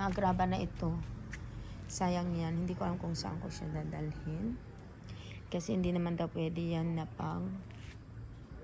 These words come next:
ah, gamit sa buhos. Siguro, eh, itong graba ko ay, eh, dito na lang siya ilalagay siguro. Baka pwede dyan. Kasi papantayin pa yan eh.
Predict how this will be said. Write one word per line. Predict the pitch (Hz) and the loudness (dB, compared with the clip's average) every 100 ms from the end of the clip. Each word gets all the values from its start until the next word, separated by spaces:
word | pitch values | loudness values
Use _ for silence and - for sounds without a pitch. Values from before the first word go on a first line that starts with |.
| - - - | -12 -12 -6
ah, | 165 156 | -2 -2
gamit | 165 160 165 165 | 0 2 2 0
sa | - | -2
buhos. | 160 156 143 147 147 - - | 0 2 2 2 0 -2 -8
Siguro, | - 180 180 165 170 175 185 - - - - - - - - | -4 0 2 2 2 0 -2 -6 -6 -6 -6 -6 -6 -6 -2
eh, | 170 170 165 165 | 0 2 2 2
itong | - 175 170 165 | 2 2 4 4
graba | 165 165 160 156 | 4 4 2 2
ko | 160 151 | 0 -2
ay, | - 156 170 185 214 226 226 - - - - | 0 0 0 0 0 0 -2 -6 -6 -6 -6
eh, | - - | -6 0
dito | 180 185 190 | 6 6 6
na | 170 | 4
lang | 156 160 | 4 2
siya | - - | 0 0
ilalagay | - - - 170 160 | 0 -2 -2 0 0
siguro. | - - 151 156 - 165 - - - - - - - - - - | -2 -4 -4 -4 -4 -6 -8 -12 -12 -12 -12 -12 -12 -10 -8 -2
Baka | 165 170 | 0 0
pwede | 156 147 151 | -2 -2 -6
dyan. | 143 - 151 151 - - - - - - | -6 -4 -4 -4 -6 -10 -12 -14 -14 -8
Kasi | 180 170 185 | -6 -2 -2
papantayin | 180 165 170 165 175 160 160 | -2 -4 -2 -4 -2 -4 -4
pa | - | -4
yan | 160 160 160 | -4 -4 -4
eh. | 143 | -4